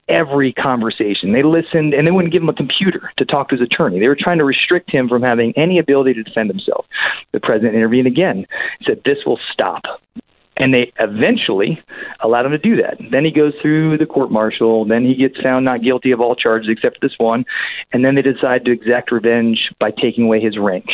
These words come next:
and trying to have him retire as an E six rather than an E eight. And they, then when they heard that the president was going to restore his rank,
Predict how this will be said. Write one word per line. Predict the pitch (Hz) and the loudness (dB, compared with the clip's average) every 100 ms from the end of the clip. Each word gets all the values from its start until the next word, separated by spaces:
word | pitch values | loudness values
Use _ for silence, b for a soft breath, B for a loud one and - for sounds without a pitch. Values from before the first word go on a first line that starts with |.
| - _ | -8 _
and | 127 120 | -2 0
trying | 143 135 | 0 0
to | 127 | 2
have | 131 120 | 0 0
him | 127 | 0
retire | 120 113 123 117 113 | 0 0 0 2 2
as | 107 | 0
an | 110 | 0
E | 113 - | -2 0
six | 113 - | -2 0
rather | 113 107 107 | 0 2 0
than | 104 | 0
an | |
E | 113 101 | 0 2
eight. | 92 95 B B B B B | 0 -4 B B B B B
And | 139 147 | 0 2
they, | 147 160 - | 2 2 0
then | 139 254 196 - | 2 2 0 -2
when | 143 160 165 | 0 0 0
they | 160 | -4
heard | - 233 135 123 B B B B - | -2 0 0 -2 B B B B -4
that | 139 139 | -4 -2
the | 135 | -4
president | - 175 180 190 156 | 0 -2 0 0 0
was | 147 | 0
going | 139 147 135 | 2 0 0
to | |
restore | 123 123 - 143 151 | -2 -2 0 2 2
his | 147 131 | 0 0
rank, | 135 208 | 0 -2